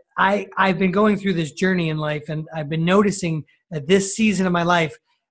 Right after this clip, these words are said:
we don't respect time enough. There is a whole process to having a longer, more eternal perspective on the way you do things.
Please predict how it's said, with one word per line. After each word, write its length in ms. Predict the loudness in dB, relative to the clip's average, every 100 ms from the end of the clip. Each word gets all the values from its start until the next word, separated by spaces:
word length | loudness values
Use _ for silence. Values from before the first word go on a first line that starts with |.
| -12
we 400 | -4 0 2 2
don't 240 | 2 2
respect 560 | 0 -4 -2 -2 -2 -4
time 260 | -2 -2
enough. 460 | -2 -6 -12 -20 _ _ _ _ _ _
There 260 | -4 0 2
is 140 | 2
a 120 | 0 -2
whole 1000 | -6 -18 -6 2 6 6 6 4 0 -8 _
process 840 | -4 2 4 4 0 0 -2 -6 -12 _ _
to 180 | -6 -6
having 420 | -4 -2 0 0 0
a 160 | 0
longer, 600 | -2 0 2 4 4 4
more 220 | 4 2
eternal 600 | 0 -4 -6 -2 2 2
perspective 680 | 0 -4 -2 0 0 -2 -4
on 80 | -4
the 80 | -2
way 120 | -4
you 120 | -2
do 160 | -2 -2
things. 480 | -2 -2 -4 -8